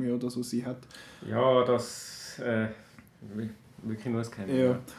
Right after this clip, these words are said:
Speaker 1: Und der Barry, ich weiss nicht, ob er Keegan heisst, aber ich glaub's, er ist einer von diesen Buben gsi, wo,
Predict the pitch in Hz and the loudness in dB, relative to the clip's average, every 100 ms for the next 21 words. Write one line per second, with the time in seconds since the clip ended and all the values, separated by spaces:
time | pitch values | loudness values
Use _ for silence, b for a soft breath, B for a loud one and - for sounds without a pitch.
0 | - 160 151 - 165 147 143 147 156 151 | 6 6 6 4 4 4 4 4 8 8
1 | 147 - - 143 151 143 127 - - 180 | 6 0 -6 -6 -6 -4 -6 -8 -6 -4
2 | 202 190 175 170 165 175 - - 139 143 | -4 -2 -2 -2 -2 -4 -8 -4 0 2
3 | 175 147 151 - 131 143 160 151 151 135 | 0 -2 -2 -4 -2 0 0 -2 -2 0
4 | 135 127 139 147 147 143 - 135 131 127 | 0 2 2 2 2 -2 0 2 2 2
5 | 120 117 117 107 | 4 4 2 -2